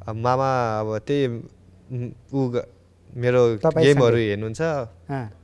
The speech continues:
Speaker 1: त्यही मेरो कुन खेल्ने, कुन नखेल्ने सबै उहाँले गर्नुहुन्छ।
Speaker 2: एकदम धेरै सहयोग गर्नुभएको छ है मामाले
Speaker 1: एकदमै,
Speaker 2: तपाईँलाई?
Speaker 1: हजुर।
Speaker 2: त्यस कारणले पनि मैले मामाको बारेमा सोधिरहेँ।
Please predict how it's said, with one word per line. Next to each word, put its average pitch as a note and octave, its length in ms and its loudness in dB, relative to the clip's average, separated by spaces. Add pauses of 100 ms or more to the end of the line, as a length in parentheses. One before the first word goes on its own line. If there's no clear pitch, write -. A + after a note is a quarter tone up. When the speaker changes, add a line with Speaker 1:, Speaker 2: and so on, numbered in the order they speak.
Speaker 1:
त्यही A#2+ 180 -4
मेरो A#2+ 340 -2 (320)
कुन D3 140 0
खेल्ने, B2+ 320 -2
कुन B2+ 280 -8
नखेल्ने A#2 260 -8
सबै A#2+ 240 -4
उहाँले G#2+ 320 -6
गर्नुहुन्छ। F#2+ 340 -14 (600)
Speaker 2:
एकदम G#3+ 200 -6
धेरै D#3 240 0
सहयोग F#3 280 0
गर्नुभएको A#2+ 360 -2
छ - 100 -6
है E3+ 80 0
मामाले B2+ 360 2
Speaker 1:
एकदमै, B2+ 140 -2
Speaker 2:
तपाईँलाई? B2+ 320 -2
Speaker 1:
हजुर। G2+ 260 -4
Speaker 2:
त्यस - 260 -8
कारणले C#3 240 -6
पनि D3+ 140 -4
मैले C#3 220 -2
मामाको B2+ 400 -2
बारेमा A2+ 340 -2
सोधिरहेँ। A2+ 540 -4